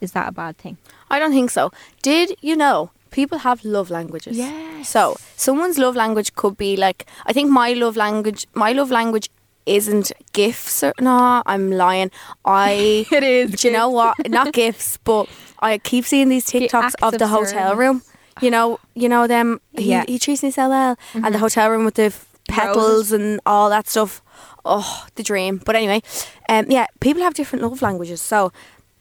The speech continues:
Speaker 2: your love language could just be, like, them
Speaker 1: Words, so it's words,
Speaker 2: words.
Speaker 1: words of affirmation.
Speaker 2: Yeah.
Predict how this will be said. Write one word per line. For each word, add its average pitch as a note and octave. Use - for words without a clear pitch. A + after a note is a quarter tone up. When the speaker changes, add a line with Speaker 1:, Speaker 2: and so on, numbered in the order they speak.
Speaker 2:
your B3+
love B3+
language A3+
could G#3+
just G#3+
be, G#3
like, F#3
them A3+
Speaker 1:
Words, B3
so B3
it's A#3+
words, A#3
Speaker 2:
words. A3
Speaker 1:
words B3
of A3+
affirmation. G#3+
Speaker 2:
Yeah. A3